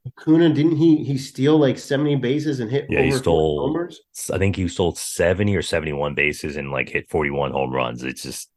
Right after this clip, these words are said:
Speaker 1: So, like,
Speaker 2: it, it's insane.
Speaker 1: forty forty club. What about the forty seventy? That's insane. That's
Speaker 2: And he
Speaker 1: ridiculous.
Speaker 2: almost
Speaker 1: So
Speaker 2: did it. For, people were like, "Oh, it's because of the bases were so big." It's like, well, if the bases were so big, why didn't anybody else do it? And Acuna almost did, had, he almost had a forty forty year. I believe it was in twenty nineteen.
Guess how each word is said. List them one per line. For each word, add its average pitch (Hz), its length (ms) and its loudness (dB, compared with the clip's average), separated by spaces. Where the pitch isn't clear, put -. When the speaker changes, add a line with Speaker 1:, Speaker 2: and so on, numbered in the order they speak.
Speaker 1:
So, 160 140 0
like, 139 260 2
Speaker 2:
it, 95 180 -2
it's - 180 -2
insane. 76 440 2
Speaker 1:
forty 170 200 4
forty - 100 -10
club. 131 400 -2
What 151 160 0
about 156 200 0
the 151 60 -8
forty 143 400 0
seventy? 135 380 -2
That's 143 220 -4
insane. 170 500 0
That's 131 260 -6
Speaker 2:
And - 120 -20
he 135 60 -6
Speaker 1:
ridiculous. 117 300 4
Speaker 2:
almost 156 240 4
Speaker 1:
So 117 60 0
Speaker 2:
did 110 100 2
it. - 140 -6
For, 139 100 -10
people 143 300 0
were 117 120 6
like, 104 200 4
"Oh, 156 200 6
it's 117 100 0
because 135 240 0
of 139 60 0
the 120 80 2
bases 110 380 -2
were 90 80 -10
so 90 180 -2
big." 80 240 -2
It's 76 160 -8
like, 87 200 -2
well, 98 300 6
if 98 200 -4
the 98 120 -4
bases 127 300 0
were 101 60 0
so 107 180 4
big, 101 240 2
why 90 220 2
didn't 120 160 2
anybody 107 340 0
else 117 140 0
do 87 160 -4
it? 78 100 -8
And 147 300 2
Acuna 131 380 2
almost 127 460 0
did, 101 180 -4
had, 113 240 -2
he 117 140 -2
almost 156 280 -2
had 98 120 -2
a 85 40 -6
forty 92 300 -4
forty 90 340 -2
year. 82 360 -2
I 85 80 0
believe 107 320 0
it 139 40 0
was 104 100 -2
in 85 60 -8
twenty 95 240 -4
nineteen. 87 600 -4